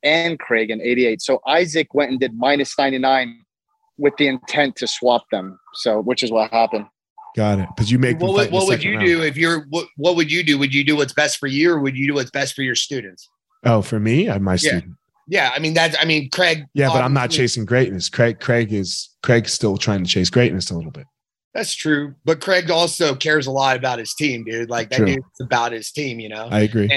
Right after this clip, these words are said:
Speaker 3: And, and, you know, I'm not the biggest Craig Jones fan in the world, um,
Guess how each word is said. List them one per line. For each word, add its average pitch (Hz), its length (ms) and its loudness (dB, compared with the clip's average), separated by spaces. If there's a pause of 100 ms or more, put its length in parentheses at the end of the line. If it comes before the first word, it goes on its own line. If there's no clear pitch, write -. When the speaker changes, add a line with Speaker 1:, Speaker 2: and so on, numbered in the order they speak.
(140)
Speaker 3:
And, 123 180 -14
and, 127 340 0
you 139 60 -2
know, 135 140 2
I'm 151 160 0
not 151 200 0
the 135 80 -2
biggest 143 460 0
Craig 135 260 -2
Jones 131 320 -6
fan 131 280 -2
in 120 60 -10
the 120 60 -10
world, 127 500 -2 (460)
um, 113 440 -4